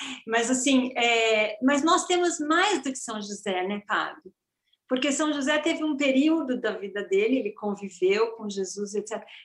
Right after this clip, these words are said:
Nós podemos comungar Jesus, né? Assim, a gente tem uma intimidade ainda maior que ele, né? E temos Jesus disponível em qualquer sacrário, né? Em qualquer lugar, tá mais à mão do que tava pra São José. Se Jesus saísse em missão, São José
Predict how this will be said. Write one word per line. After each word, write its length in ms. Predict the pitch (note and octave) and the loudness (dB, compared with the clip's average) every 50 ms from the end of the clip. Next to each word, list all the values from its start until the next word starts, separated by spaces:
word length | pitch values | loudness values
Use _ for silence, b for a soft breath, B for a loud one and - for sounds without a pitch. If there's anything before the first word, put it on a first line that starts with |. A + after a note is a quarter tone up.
| B B | B B
Nós 240 | B3+ C4 C#4+ D4 D4 | 0 2 2 2 2
podemos 580 | - D4 C#4+ C#4+ D4+ D#4 D#4+ E4+ D#4+ - - - - | 0 0 0 0 0 0 2 2 0 -2 -6 -10 -4
comungar 840 | - - F4 G#4 A4 B4 B4 A#4 G#4 F4 D#4 F#4 F4 F4+ A#4 A#4 F#4 | 2 4 4 4 4 4 4 4 4 6 6 6 4 4 4 4 4
Jesus, 640 | C4 C4 A#3+ G#3+ G3 G3 G#3+ G#3 F#3+ F3+ F3 - - | 6 4 4 2 2 -2 -2 -2 -4 -6 -8 -8 -4
né? 320 | G#3 A3 A#3 C4 D#4+ E4+ - - - | -2 -2 0 0 -2 -4 -6 -8 -6
Assim, 340 | A3+ G#3+ G#3+ - B3+ A#3 A3 | -6 -6 -4 -4 -2 -2 -2
a 60 | G#3 | 0
gente 260 | A3+ C4+ C#4 B3+ - | 0 0 0 0 0
tem 160 | - E4 D4+ | 0 0 0
uma 180 | C#4+ C#4+ C#4+ C#4+ | 2 2 2 4
intimidade 720 | C#4 C4+ C4 B3+ C#4 C4+ C4+ C4 - B3+ C4+ D#4 D#4 C4+ D#4+ | 4 4 4 4 2 2 0 0 2 2 4 4 4 4 2
ainda 320 | D#4 E4+ F4 F4 F#4 F4+ F4+ | 2 4 4 2 2 2 2
maior 640 | F4+ F#4 F#4 G4 D4+ C#4+ D4 D4+ D#4 D#4 D#4 - - | 2 2 2 4 6 6 6 6 6 2 0 -4 -10
que 160 | - G#3+ - | -10 -4 -2
ele, 340 | F3 F3 E3 E3+ E3+ E3+ F3+ | -2 -2 -2 -4 -4 -4 -4
né? 280 | F#3 G3 G#3 A3+ B3+ B3+ B B B B B B B | -4 -2 -2 -2 -2 -4 B B B B B B B
E 140 | B3+ B3+ B3 | -2 -2 2
temos 380 | - D4+ D#4+ D#4+ D#4+ D#4 C4+ - | 2 4 4 4 4 4 2 2
Jesus 440 | D4 C#4+ C4 B3+ C4+ D#4 D#4+ C#4 B3+ | 2 2 2 4 4 4 2 4 4
disponível 840 | D4 D#4+ - - - D4 C#4 C4+ C4 C#4 D#4 E4+ D#4 D#4 D4+ D4 | 2 2 2 2 2 4 4 6 6 4 4 2 2 0 0 0
em 160 | C#4+ C#4+ C#4+ C#4+ | 0 -2 -2 0
qualquer 500 | - D#4 D4 D4 D4+ - D#4+ E4 E4+ E4 | 2 2 2 2 2 0 2 2 2 2
sacrário, 800 | E4 E4+ E4+ E4 - C#4+ C4+ C4+ D4 D4+ C#4+ A#3 G3+ F3+ E3 - _ _ _ _ _ _ _ _ _ _ _ - | 0 0 -2 -2 -2 0 0 2 2 2 0 0 -2 -4 -6 -10 _ _ _ _ _ _ _ _ _ _ _ -14
né? 300 | G3+ G3+ G#3+ A3 - - - - | -10 -10 -10 -10 -12 -14 -14 -12
Em 100 | A#3 A3+ | -6 -2
qualquer 320 | C4+ C4+ C4 C4+ D4+ D#4+ | 0 0 0 0 0 0
lugar, 280 | D#4+ C#4+ C4+ C4+ C#4 C#4 | 2 2 2 0 2 2
tá 100 | C#4 C#4 | 2 4
mais 340 | B3+ C#4 D4+ E4+ F#4 D#4+ C#4 | 4 6 6 6 4 4 6
à 120 | D#4 C#4+ | 4 4
mão 440 | C4+ B3+ C4+ D4 E4+ F#4+ F#4+ F#4+ F4+ | 6 6 6 6 4 4 2 0 -4
do 140 | C#4 C#4+ C#4 | -6 -2 0
que 160 | D4+ F#4 F#4 | 0 2 2
tava 220 | F#4 F4+ F#4 G4+ | 2 2 2 2
pra 120 | F4 - D4+ | 2 0 2
São 200 | D4 D#4+ D4+ C4+ | 2 2 0 0
José. 240 | C#4+ C#4+ C4+ B3 - | 0 2 2 2 2
Se 120 | - B3+ | 0 -2
Jesus 380 | - B3 B3 A#3+ C4 D#4 - - | -2 0 0 0 0 -2 -2 2
saísse 480 | E4 C#4+ C4 C4 C4 C4 B3+ - B3+ | 2 4 4 4 2 0 0 -2 -4
em 80 | B3 A#3+ | -4 -4
missão, 320 | B3 B3 B3 - B3+ B3+ | -4 -4 -4 -2 -2 -2
São 180 | B3+ C#4 C#4+ C4 | -2 -4 -4 -6
José 380 | C4 C4+ B3+ C4 C4 C4 - | -6 -4 -2 0 0 0 -2